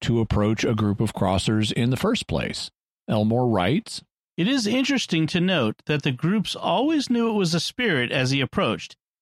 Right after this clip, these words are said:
Speaker 2: yet none of them ever tried to run from the phantom agent until the last sighting. No living agent would be able to simply walk up to a group of illegals out in the open because if the aliens recognized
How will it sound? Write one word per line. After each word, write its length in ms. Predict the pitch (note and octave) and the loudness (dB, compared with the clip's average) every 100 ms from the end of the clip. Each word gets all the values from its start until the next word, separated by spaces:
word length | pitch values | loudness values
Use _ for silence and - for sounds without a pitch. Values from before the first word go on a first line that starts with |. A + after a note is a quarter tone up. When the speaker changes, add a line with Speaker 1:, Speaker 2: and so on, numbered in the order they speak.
| _ - | _ -6
Speaker 2:
yet 180 | C3 C3+ | -2 0
none 280 | D3 A#3+ | 2 2
of 80 | C#4 | 2
them 140 | C4 A3+ | 2 0
ever 280 | G#3+ C#4 | 0 0
tried 260 | D4+ B3+ A3 | 0 0 0
to 80 | G3 | 0
run 360 | D#3 G3 A3+ D#3 | 2 2 2 0
from 240 | - C3 | 0 0
the 80 | B2 | 0
phantom 420 | - C3+ A#2+ C3+ | 0 0 2 0
agent 460 | C3 B2 C3 C3+ - _ _ - | 0 0 0 -2 -4 _ _ -4
until 340 | C#3 - G3+ | -2 0 0
the 100 | D#3+ | 2
last 360 | C#3+ E3 F3+ - | 2 0 -2 -2
sighting. 480 | F#3 D#3 G2 F2+ - _ _ _ _ _ _ | 0 0 0 -2 -8 _ _ _ _ _ _
No 180 | C#3+ C4 | 0 2
living 360 | D4 C4+ B3 | 2 2 2
agent 320 | F3+ D3+ D#3+ D#3+ | 2 2 2 2
would 120 | D3 | 2
be 120 | D#3 | 2
able 160 | D#3+ D3+ | 2 0
to 100 | D3 | 0
simply 340 | - E3+ E3 | 0 0 0
walk 320 | A#2+ C#3 G3+ | 2 0 0
up 120 | B3+ A#3 | -2 -2
to 120 | A#3+ | 0
a 80 | F3 | 2
group 240 | E3 G#3+ | 0 0
of 80 | A#3+ | 0
illegals 520 | A3+ F#3 D3+ D#3 C3+ | 2 2 2 0 0
out 220 | D3+ E3 | 0 0
in 80 | A3+ | 2
the 160 | B3+ B3 | 2 2
open 320 | A3 D3+ C3 | 0 0 0
because 420 | C#3+ C3+ D3+ C3 | 0 0 0 0
if 160 | - G3+ | -2 -2
the 240 | A3+ G#3 | -2 -2
aliens 460 | G#3+ B3 C4+ C4 - | 0 2 2 0 0
recognized 720 | G#3+ G3+ D#3+ C3+ A#2+ C3+ - | -2 0 0 2 2 0 -4